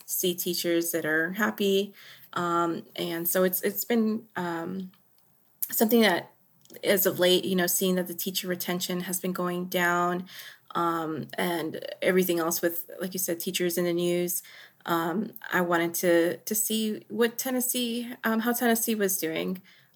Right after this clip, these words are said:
um, as far as how satisfied their teachers were. And then I also wanted to know, well, if teachers are happy, does that mean that students are happy, um, that they're performing better?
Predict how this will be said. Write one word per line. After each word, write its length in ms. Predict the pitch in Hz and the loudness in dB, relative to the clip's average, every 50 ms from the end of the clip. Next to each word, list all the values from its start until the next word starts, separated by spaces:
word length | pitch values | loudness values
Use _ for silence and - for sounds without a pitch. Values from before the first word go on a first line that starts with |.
| - | -6
um, 420 | 180 175 170 170 165 160 170 170 - - | -2 0 0 0 0 0 -2 -4 -4 -2
as 120 | 190 185 | -2 -2
far 240 | - - 196 185 185 | 0 2 4 6 6
as 180 | 180 185 185 - | 6 4 2 -2
how 260 | - - 190 185 185 | -4 -2 -2 -2 0
satisfied 480 | - - 190 180 185 185 - 185 180 180 | 0 2 2 2 2 2 2 2 2 2
their 100 | 180 180 | 2 0
teachers 420 | - - 202 185 - 190 185 - | 0 -2 -2 -2 -2 -2 -2 0
were. 300 | 190 185 185 185 185 196 | 2 4 4 6 6 4
And 240 | 202 - 185 180 185 | 2 0 0 2 2
then 240 | 185 185 185 196 202 - - - - - _ | 2 2 0 0 -4 -8 -14 -20 -20 -8 _
I 120 | - 220 240 | 6 6 6
also 560 | 262 285 285 - 233 214 214 208 202 196 - | 6 4 2 2 2 4 4 2 0 -2 -4
wanted 300 | - 208 214 208 202 202 | -2 0 0 2 2 0
to 140 | - - 208 | 0 0 0
know, 500 | 196 196 196 196 190 190 190 190 185 - - _ _ _ _ _ _ _ _ _ _ _ _ - | 2 4 4 6 6 6 6 4 0 -2 -8 _ _ _ _ _ _ _ _ _ _ _ _ -4
well, 520 | - 226 214 214 214 208 - - - - _ | 0 2 4 4 4 4 2 0 -4 -8 _
if 160 | - 220 214 - | 0 0 0 0
teachers 380 | - 254 247 - 277 254 226 | -2 -4 -2 0 2 2 6
are 120 | 202 185 214 | 6 6 6
happy, 460 | 226 208 226 226 - 190 185 175 - - - - | 8 4 4 4 2 2 0 0 0 -4 -8 -6
does 160 | - 196 185 190 | -4 0 4 6
that 160 | 185 175 - | 6 6 6
mean 160 | 190 190 185 | 2 2 2
that 300 | 180 175 - - - - _ - | 2 2 2 0 -2 -8 _ -6
students 540 | - - - - 175 170 180 220 226 - | -6 -6 -4 -2 0 0 2 0 2 0
are 80 | 247 247 | 0 0
happy, 440 | 247 254 254 254 - 285 320 311 - - - - - - - - _ _ _ | -2 -4 -6 -6 -6 -6 -8 -8 -10 -16 -20 -20 -20 -20 -20 -20 _ _ _
um, 500 | - 196 190 185 180 175 175 180 175 - | 0 2 2 2 2 2 0 0 -2 0
that 200 | - 196 190 190 | 0 0 2 2
they're 400 | - 180 175 175 180 180 196 - - - 220 | 2 2 2 2 2 0 -2 -6 -10 -10 -4
performing 520 | - 233 220 - - 214 214 220 226 226 220 | 0 0 2 2 2 2 2 4 4 4 4
better? 460 | 226 220 226 233 240 247 262 247 | 2 2 2 2 2 0 -2 -4